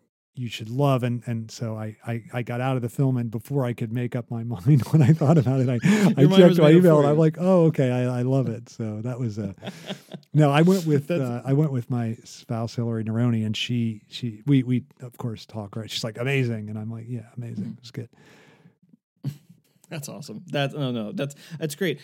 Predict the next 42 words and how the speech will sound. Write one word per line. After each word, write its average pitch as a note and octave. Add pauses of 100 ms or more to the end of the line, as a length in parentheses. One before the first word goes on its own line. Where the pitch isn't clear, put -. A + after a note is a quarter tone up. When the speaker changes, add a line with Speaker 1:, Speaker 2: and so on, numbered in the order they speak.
Speaker 2:
It's E3
great G#3+
when, E3+
uh, A#2+
when, A#2
when A2+
the, G2+
the, G#2+
the, A2+
the A2+
coincidence, A#2+ (340)
uh, G2+ (500)
of A#2
the, B2
of A#2+
the A#2
universe A2
can A2
work G#2+
that, G2
like, G2+ (100)
a B2
film, B2+ (200)
a D3
film F#3+
is F3
gonna C#3+
do C3+
a B2+
thing A2 (220)
that A2+
you, A2+ (100)
uh, A2+
talk C#3+
about. A2
I C3+
mean, D#3
like, F3
this G3+
is F#3+
part F3
of B2+